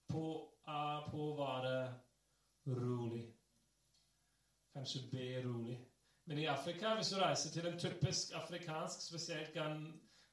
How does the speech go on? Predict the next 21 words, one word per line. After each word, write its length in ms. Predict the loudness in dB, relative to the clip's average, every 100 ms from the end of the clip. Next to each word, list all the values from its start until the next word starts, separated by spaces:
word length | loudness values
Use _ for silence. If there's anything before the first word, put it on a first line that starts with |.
| -2
hei, 100 | -2
hei, 380 | -4 -6 -8 -8 -4 -4
<laughs> 360 | -6 -10 -10 -10
velkommen, 400 | -8 -6 -4 -6 -10 -20 -20 -20 -20 -18
eh, 400 | -2 2 4 2 0
ghanaisk 720 | 2 2 4 2 2 0 0
menighet, 560 | 0 0 0 0 0 -2 -8 -16 _ _ _ _ _ _ -18 -4
da 220 | 4 6 8
er 100 | 6
det 80 | 2
den, 180 | 0 -2 -8
det 160 | -2 0
helt 260 | 2 2 2
motsatt. 500 | 2 2 0 -2 -4 -10 -18 _ _ -20 -20 -20 -20 _ -2
Det 200 | 2 2
er 280 | 4 4 4 4
alt 280 | 2 0 0
om 140 | 0 -2 2
å 100 | 4 4 0 2
være 360 | 4 6 4 4 0 0 2
høy, 400 | 4 4 4 2